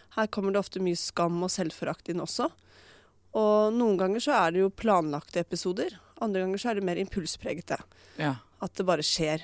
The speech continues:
Speaker 1: uten at man egentlig kan klare å beskrive hvorfor. Eh, det er jo også, mange vil jo også da, hvis man liksom kommer veldig inn i mye av dette overspisingsproblematikken, så vil mange også kunne erfare at, eh, eh, disse ritualene rundt mat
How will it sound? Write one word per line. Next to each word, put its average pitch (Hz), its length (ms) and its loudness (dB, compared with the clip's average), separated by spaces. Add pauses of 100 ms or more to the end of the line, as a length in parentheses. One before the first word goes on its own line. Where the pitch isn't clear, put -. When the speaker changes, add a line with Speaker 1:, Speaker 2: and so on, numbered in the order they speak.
Speaker 1:
uten 180 300 -6
at - 100 -12
man 175 100 -4
egentlig 170 300 -8
kan 170 220 -4 (100)
klare 180 240 -6
å 165 140 -6 (160)
beskrive 170 420 -4
hvorfor. - 380 -6 (880)
Eh, 202 240 2
det 220 160 2
er 214 160 6
jo 226 140 4
også, - 380 -10 (120)
mange 233 320 0
vil 220 140 4
jo 220 80 6
også 214 160 -2
da, 190 100 6 (160)
hvis 185 180 -4
man 202 120 0
liksom 190 180 -2
kommer 185 240 -2
veldig 170 240 -2
inn 226 300 0 (100)
i 214 140 -2
mye 180 160 2
av 180 80 2
dette 190 180 -2
overspisingsproblematikken, 175 1300 -2
så 247 160 -6
vil 208 140 0
mange 190 260 2
også 196 240 -2
kunne 190 240 -4
erfare 170 560 -4
at, - 300 -8
eh, 170 180 0 (880)
eh, 190 140 0
disse 196 320 0
ritualene 190 720 2
rundt 202 240 0
mat 220 480 0